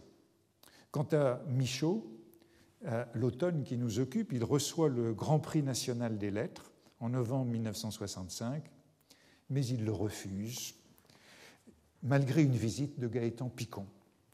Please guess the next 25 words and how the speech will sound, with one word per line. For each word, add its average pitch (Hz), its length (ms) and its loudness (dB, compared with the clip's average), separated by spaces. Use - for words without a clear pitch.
euh, 120 220 -2
le 101 600 -2
missionnaire 104 560 -2
de 98 100 2
Malraux. 95 440 -2
Paris 143 240 4
Match 160 500 0
rapporte - 720 0
le 123 100 0
seize 160 300 2
avril 139 300 2
mille 120 180 0
neuf 113 140 0
cent 120 160 -4
soixante-six 117 880 -4
un 135 120 2
sondage 104 800 0
qui - 120 -2
a 123 40 6
été 123 240 2
effectué 143 480 0
dans 135 120 -2
les 117 140 0
milieux 143 420 2
universitaires, 120 1040 -2